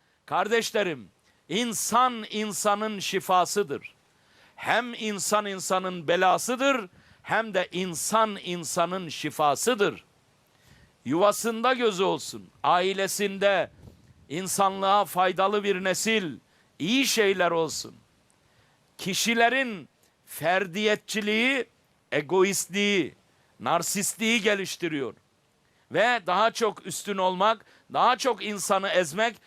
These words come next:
daha çok insandan güçlü olma hırsına kapılıyor. Oysa evlilik beraber bir şey yapmayı, çocuğu beraber yapacaksınız, evi beraber yapacaksınız,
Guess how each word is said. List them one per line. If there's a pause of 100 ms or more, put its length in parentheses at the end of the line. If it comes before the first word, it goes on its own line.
(180)
daha
çok
insandan
güçlü
olma
hırsına
kapılıyor. (300)
Oysa
evlilik (360)
beraber
bir
şey
yapmayı, (600)
çocuğu
beraber
yapacaksınız,
evi
beraber
yapacaksınız,